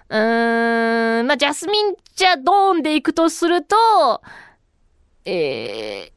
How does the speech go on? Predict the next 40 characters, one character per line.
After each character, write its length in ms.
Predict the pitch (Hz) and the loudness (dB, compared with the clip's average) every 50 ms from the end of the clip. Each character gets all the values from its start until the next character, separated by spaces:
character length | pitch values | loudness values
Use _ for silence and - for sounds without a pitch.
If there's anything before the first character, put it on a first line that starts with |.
| _ | _
あ 100 | - 190 | -2 0
れ 100 | 202 214 | 2 2
は 100 | 196 208 | 4 4
ど 100 | 202 220 | 4 2
こ？ 220 | 214 - 160 214 - - _ _ _ _ _ _ _ _ _ - | 2 0 -2 -6 -6 -12 _ _ _ _ _ _ _ _ _ -4
伊 80 | 240 | -2
藤 260 | 214 - 311 294 240 196 | 0 2 4 4 4 2
園、 220 | 185 - - - _ - - - | 0 -6 -12 -18 _ -20 -10 -8
伊 80 | - 208 | -2 0
藤 220 | - 302 269 220 | 2 4 4 2
園 160 | 196 185 - _ _ _ _ _ _ _ _ - | 0 -2 -8 _ _ _ _ _ _ _ _ 0
の 260 | 226 294 320 - - _ _ _ _ | 2 2 2 0 -2 _ _ _ _
ジ 100 | - 220 | -8 -4
ャ 40 | 202 | 0
ス 80 | 202 | 0
ミ 80 | 214 196 | 0 0
ン 40 | 185 | 0
茶。 200 | - - - - _ _ _ _ _ _ _ - - - - - _ _ - - | -4 -10 -14 -16 _ _ _ _ _ _ _ -20 -20 -20 -20 -20 _ _ -20 -8
こ 140 | - - 226 | -4 -2 0
れ 100 | 233 240 | 2 2
は、 320 | 240 233 233 233 - - _ _ _ | 2 2 2 0 0 -4 _ _ _
あ 160 | - - 202 202 | -6 -4 -4 -2
の、 140 | 196 190 | -2 -2
私 240 | 208 214 220 - - | -2 -2 -2 -2 -2
の 260 | 208 208 208 208 196 - _ _ - | 0 0 0 0 -2 -4 _ _ -10
声 260 | - - 285 285 277 | -2 0 2 2 2
優 180 | 277 285 285 277 | 2 2 0 0
始 200 | 240 262 254 277 | 0 0 2 2
め 100 | 294 302 | 2 2
て 100 | 320 294 | 0 0
か 100 | - 269 | 0 0
ら 80 | 269 | 0
の 220 | 262 277 320 - - _ _ _ _ _ _ _ _ _ _ _ _ _ _ _ _ _ _ - | 2 2 0 0 -2 _ _ _ _ _ _ _ _ _ _ _ _ _ _ _ _ _ _ -16
青 260 | - - - 226 220 208 | -12 -6 -2 0 0 2
春 140 | - 226 | 2 2
の 100 | 202 202 | 2 0
味。 220 | 190 185 - 196 175 | 0 -2 -2 -4 -4
<laughs> 1300 | 170 - 170 156 - - 156 151 _ - 135 - _ _ _ _ _ _ _ _ _ _ _ _ _ | -4 -8 -12 -12 -10 -12 -14 -14 _ -18 -20 -20 _ _ _ _ _ _ _ _ _ _ _ _ _
は 200 | - - - 185 175 | -8 -4 -4 -4 -4
い。 80 | - | -6